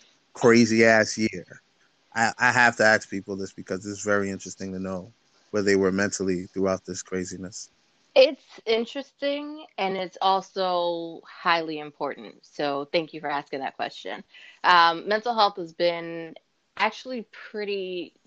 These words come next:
Speaker 2: good. I, I hate to be one of those people to say, because there's been so many people have gone through so much in this past year, but,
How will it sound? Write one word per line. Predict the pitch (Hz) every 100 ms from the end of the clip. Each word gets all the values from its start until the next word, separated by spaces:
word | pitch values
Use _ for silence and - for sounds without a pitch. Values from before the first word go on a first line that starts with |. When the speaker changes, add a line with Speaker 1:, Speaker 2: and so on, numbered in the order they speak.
| _ _
Speaker 2:
good. | 170 151 127 127
I, | - 175 185 185 _ 175
I | 170 170 165 _
hate | 185 233 240
to | 254
be | 196
one | 185 180
of | 175
those | 175 -
people | 180 170
to | 156
say, | - 175 165
because | 190 170
there's | 160 156
been | 156
so | - 170
many | 165 160
people | 151 156 165
have | 156 -
gone | 147 147 156
through | - 165 160 156 _ _ _ _
so | - - 196 175
much | 165 156 170 202
in | 175
this | 175
past | - 175 180 -
year, | 175 180 190 170 -
but, | 160 156 151